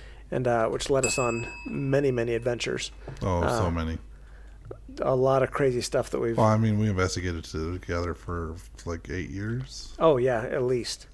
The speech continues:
Speaker 2: I mean, I
Speaker 1: And
Speaker 2: met you in two thousand thirteen.
Speaker 1: Yeah, it's
Speaker 2: So
Speaker 1: in
Speaker 2: two thousand nineteen, so six years.
Speaker 1: Yeah, two thousand nineteen is when I kinda took a step back from all of it.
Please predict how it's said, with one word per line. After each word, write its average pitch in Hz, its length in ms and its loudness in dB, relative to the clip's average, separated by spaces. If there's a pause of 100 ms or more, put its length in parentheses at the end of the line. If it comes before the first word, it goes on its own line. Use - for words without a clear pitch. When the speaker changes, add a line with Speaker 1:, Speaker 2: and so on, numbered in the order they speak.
(340)
Speaker 2:
I 117 100 -2
mean, 101 120 0
I 101 60 4
Speaker 1:
And 113 80 4
Speaker 2:
met 113 140 2
you 101 100 0
in 92 100 -2
two - 140 -6
thousand 90 280 -2
thirteen. 87 680 -4 (920)
Speaker 1:
Yeah, 139 200 4
it's 123 180 0
Speaker 2:
So 139 140 4
Speaker 1:
in 113 200 -2 (200)
Speaker 2:
two 123 100 2
thousand 95 260 2
nineteen, 87 440 -4
so 85 340 -4 (460)
six - 320 -6
years. 92 340 -4
Speaker 1:
Yeah, 135 160 4
two 175 140 6
thousand 165 280 8
nineteen 139 300 0
is 131 60 -4
when 123 100 0
I 120 60 -2
kinda 123 180 -4
took - 160 -8
a 113 60 -8
step - 260 -4
back 120 380 0
from - 300 -8
all 127 220 6
of 107 80 0
it. - 140 -4